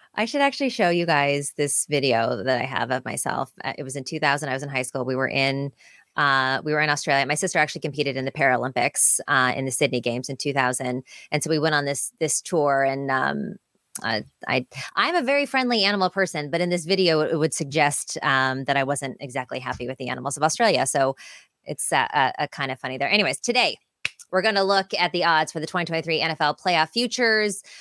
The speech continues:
We'll also look at some final preseason news ahead of the regular season. Preseason is finally over, and we're also gonna play a game, Spinorama, to bet each team's best season results. Uh, but before we get started, guys, did anybody watch this weekend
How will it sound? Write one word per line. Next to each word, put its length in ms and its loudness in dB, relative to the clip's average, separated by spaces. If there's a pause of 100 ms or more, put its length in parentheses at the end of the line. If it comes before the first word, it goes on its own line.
(120)
We'll 80 0
also 220 0
look 340 0
at 200 -2
some 240 -2
final 380 0
preseason 720 -2
news 560 4
ahead 560 0
of 200 0
the 100 -4
regular 360 0
season. 680 0
Preseason 360 -6
is 120 -6
finally 320 -2
over, 300 4
and 100 0
we're 60 4
also 140 0
gonna 120 -4
play 160 2
a 20 2
game, 500 0 (300)
Spinorama, 800 2
to 120 -6
bet 260 4
each 280 -2
team's 480 -4
best 520 -2
season 680 -2 (340)
results. 800 2
Uh, 160 2
but 140 2
before 240 0
we 100 0
get 140 0
started, 260 0
guys, 200 2
did 200 0
anybody 460 2
watch 400 2
this 180 -4
weekend 560 -2